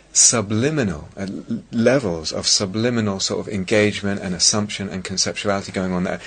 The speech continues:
They're actually constructing our experience and our reality. We, we will revisit this in a, in a lot more, uh, subtlety and depth.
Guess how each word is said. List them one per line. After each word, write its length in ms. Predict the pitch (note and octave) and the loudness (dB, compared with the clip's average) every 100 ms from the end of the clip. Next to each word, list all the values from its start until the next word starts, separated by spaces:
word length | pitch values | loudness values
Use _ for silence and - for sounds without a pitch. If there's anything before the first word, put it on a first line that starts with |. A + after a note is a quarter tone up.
| - | -8
They're 120 | - | -2
actually 260 | C3+ - - | 0 0 -2
constructing 840 | - A2+ - - D#3 G#2+ - G#2 | -2 2 4 4 0 -2 -6 -4
our 140 | G#2 | -2
experience 560 | G#2 - - G#2+ G#2 - | -2 -2 -2 -4 -4 -6
and 80 | F#2+ | -6
our 80 | F#2+ | -6
reality. 540 | F#2+ F#2 F#2 - - - _ _ _ - _ _ _ _ _ _ _ _ - - | -6 -8 -10 -12 -16 -20 _ _ _ -20 _ _ _ _ _ _ _ _ -20 -2
We, 120 | C3+ | 0
we 160 | C3+ C#3+ | 6 8
will 160 | C#3 | 8
revisit 540 | C3+ C#3+ C#3+ C#3 A#2 G2 | 8 8 8 6 6 2
this 200 | F#2+ - | 2 2
in 100 | G2+ | 2
a, 60 | G2+ | 0
in 100 | G#2 | 2
a 40 | G2 | 4
lot 260 | G#2+ F#2+ | 4 4
more, 300 | G2+ F#2+ G2 | 4 4 4
uh, 160 | F2 F2 | 2 0
subtlety 480 | - F#2 F2+ - E2 | -2 -4 -6 -10 -10
and 100 | E2 | -10
depth. 340 | D2 - - | -10 -12 -16